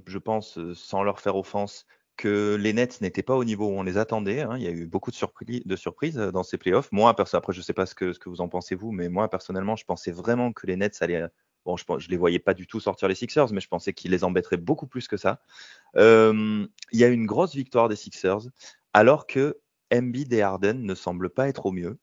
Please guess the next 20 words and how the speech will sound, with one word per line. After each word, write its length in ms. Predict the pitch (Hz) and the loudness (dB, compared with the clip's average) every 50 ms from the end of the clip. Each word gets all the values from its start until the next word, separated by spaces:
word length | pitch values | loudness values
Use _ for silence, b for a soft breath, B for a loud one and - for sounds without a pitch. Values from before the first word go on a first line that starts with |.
| _ _ - | _ _ -14
On, 160 | 87 82 - | -14 -12 -10
on 120 | 82 87 90 | -10 -2 2
va 80 | 92 101 | 4 4
en 100 | 107 104 | 4 4
reparler. 400 | 104 - 107 92 90 90 107 123 B B B B B B B B B B - | 2 0 2 2 2 2 0 -2 B B B B B B B B B B 6
Euh, 220 | 98 104 104 104 | 8 10 10 8
d'ailleurs, 420 | 101 113 135 143 151 160 165 160 - | 10 10 10 10 10 6 4 2 0
puisqu'on 320 | - 123 - - 117 113 | -8 -12 -6 -6 -6 0
parle 240 | 113 120 120 120 110 | 2 2 2 2 0
de, 460 | 104 101 98 95 95 92 95 92 90 | 0 0 0 0 0 0 -2 -4 -4
de 100 | 87 92 | -6 -10
ça, 360 | 95 - - - 107 107 104 98 | -10 -6 -2 0 0 0 0 -2
il 80 | 85 | -4
y 40 | 90 | -6
a 40 | 87 | -6
une 160 | 87 90 90 | -6 -6 -8
grosse 400 | 87 90 90 110 139 143 - - | -10 -8 -6 -6 -6 -4 -4 -6
interrogation 580 | 107 101 - 104 98 98 98 95 - - 98 95 | -8 -6 -6 -6 -4 -2 -4 -4 -4 -6 -14 -14
sur 160 | - - 87 | -12 -8 -8
Embiid. 400 | 85 87 90 90 98 127 151 | -6 -6 -4 -6 -6 -6 -8